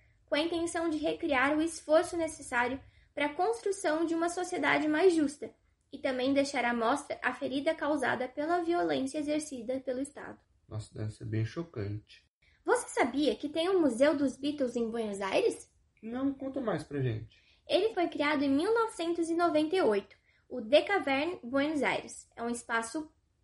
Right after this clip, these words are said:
Speaker 1: que conta com museu, um bar e um café temático, e teatros com shows e apresentações dedicadas cem por cento à banda The Beatles.
Speaker 2: Nossa, que legal!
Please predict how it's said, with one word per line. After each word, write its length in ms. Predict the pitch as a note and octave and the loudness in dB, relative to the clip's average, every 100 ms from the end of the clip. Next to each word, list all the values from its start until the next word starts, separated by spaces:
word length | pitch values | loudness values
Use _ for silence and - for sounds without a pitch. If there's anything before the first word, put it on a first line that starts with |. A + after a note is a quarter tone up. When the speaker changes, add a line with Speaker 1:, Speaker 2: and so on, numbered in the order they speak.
| _ | _
Speaker 1:
que 140 | D#4 | -10
conta 380 | D4+ C#4+ D4+ D4 | -6 -2 -2 -2
com 180 | B3 A#3 | -6 -2
museu, 500 | D4 D#4+ A#3+ C4 E4+ - _ | 0 4 6 6 4 -10 _
um 200 | F#4 G4 | -2 2
bar 340 | B3 B3 D#4+ - | 6 4 2 0
e 120 | F4 | 0
um 100 | G4 | 0
café 300 | G#4 G#4+ E4+ | -2 -2 -2
temático, 520 | G4 A4 B3 A#3+ - _ _ _ _ | 0 2 2 0 -10 _ _ _ _
e 100 | D4 | -10
teatros 580 | D4 D4+ D#4 E4+ D4+ - | -2 2 2 2 -4 -8
com 260 | - - | -10 -6
shows 460 | A4 - C4+ E4+ - | -4 0 2 2 -2
e 100 | D4+ | 0
apresentações 920 | F4 F4 D#4+ D#4 D#4+ D#4 D4 D4 E4+ - _ - | 0 2 -2 -2 -2 -4 -2 -2 -4 -10 _ 2
dedicadas 640 | D4 F4+ - D4+ D#4 D4+ | 4 4 0 -2 0 0
cem 340 | - F4 G#4 | -2 -2 -2
por 120 | G#4 F#4 | -2 -4
cento 360 | - D#4 E4 | -2 -4 -2
à 60 | E4 | -2
banda 360 | C4 B3+ C4 | -2 -2 -2
The 200 | C#4 C#4 | 0 0
Beatles. 640 | C4+ A3+ - - - - - _ _ _ | 0 -2 -8 -12 -14 -20 -20 _ _ _
Speaker 2:
Nossa, 520 | B2 B2+ - - A#2 | -8 -8 -8 -14 -18
que 120 | G#2 | -12
legal! 440 | C3 C#3+ G#2+ A2+ | -8 -6 -4 -6